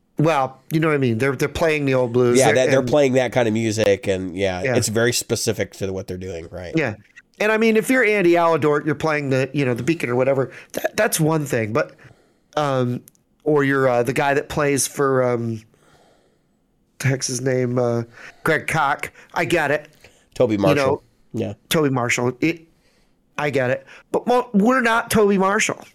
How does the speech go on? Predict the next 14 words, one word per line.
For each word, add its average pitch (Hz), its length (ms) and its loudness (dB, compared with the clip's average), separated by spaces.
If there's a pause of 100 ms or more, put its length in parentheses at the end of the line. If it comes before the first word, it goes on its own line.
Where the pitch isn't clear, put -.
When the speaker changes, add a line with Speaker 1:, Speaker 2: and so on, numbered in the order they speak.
(300)
Speaker 1:
you 131 120 0
know, 143 200 0
and 139 120 -2
we're 160 160 0
not, 165 320 -2 (160)
we're 226 120 2
not 165 180 0
Greg 151 240 0
Koch, 165 320 -2
for 123 100 -6
God's 113 340 -4
sake. - 300 -8 (500)
Um, 127 400 0 (120)
and 139 420 -2